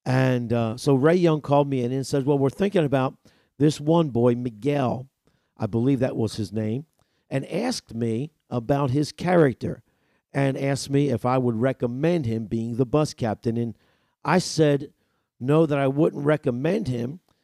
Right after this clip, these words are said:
And he asked why, and I said, "Well, because he's rebellious." And then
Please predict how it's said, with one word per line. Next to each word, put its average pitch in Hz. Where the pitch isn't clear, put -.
And 135
he 139
asked 170
why, 156
and 156
I 143
said, 143
"Well, 147
because 143
he's 131
rebellious." 143
And 120
then 196